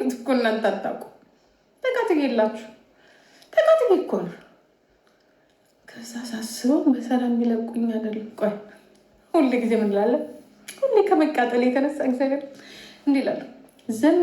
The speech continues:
እላለሁ። ዝምታ ለምዶብኝ፣ ዝምታ ለምዶብኛል። ዝምታ የሚለውን ዘፈን እየመረጡ ቅጥል ድብን፣ ቅጥል ድብን እያሉ በመጨረሻ ነው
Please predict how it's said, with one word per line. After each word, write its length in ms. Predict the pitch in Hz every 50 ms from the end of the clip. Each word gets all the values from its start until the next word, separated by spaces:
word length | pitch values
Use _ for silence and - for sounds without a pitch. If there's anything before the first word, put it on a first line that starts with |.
| 339 349
እላለሁ። 540 | 349 359 330 370 - - 381 370 359 370 370 381 370 349 320 269 247 233
ዝምታ 500 | 240 262 285 269 262 254 277 285 - - 254 226
ለምዶብኝ፣ 600 | 220 226 233 226 - 233 220 220 - - 247 254 - - 285 262 254 254 240
ዝምታ 280 | - - 254 254 247 - - - - - - 220
ለምዶብኛል። 600 | 196 196 190 190 185 - - 196 202 233 262 - - - - - - -
ዝምታ 380 | 262 294 294 262 254 254 - 247
የሚለውን 380 | 220 220 214 208 226 254 233
ዘፈን 240 | 226 240 233 - 226
እየመረጡ 480 | 226 220 226 214 220 220 220 - - - -
ቅጥል 340 | - - - - - 226 - -
ድብን፣ 400 | 208 196 214 214 214 - 208 - - - -
ቅጥል 340 | - - 269 - - - 214 202
ድብን 340 | 220 220 202 - 202 208
እያሉ 280 | 202 202 214 240 254 247 - - - - - - - - - - - - - _
በመጨረሻ 640 | - 262 247 233 226 233 226 208 208 214 208 - - 233 240 240 233 - - - - - - - - - _ - - -
ነው 260 | 359 370 392 381 320